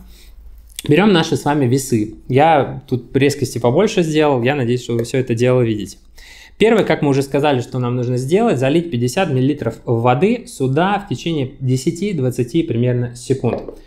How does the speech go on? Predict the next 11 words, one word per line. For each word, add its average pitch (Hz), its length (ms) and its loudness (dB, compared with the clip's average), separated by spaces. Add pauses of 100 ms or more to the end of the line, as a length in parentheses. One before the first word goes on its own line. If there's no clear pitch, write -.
(320)
Мы 233 100 2
берем 196 220 4
с - 60 -6
вами 139 220 2
наш 113 200 -2
таймер, 135 500 0 (1400)
включаем 143 640 2
его 143 540 0 (300)
и 190 360 -4 (1500)
быстренько 139 580 2
заливаем 139 760 2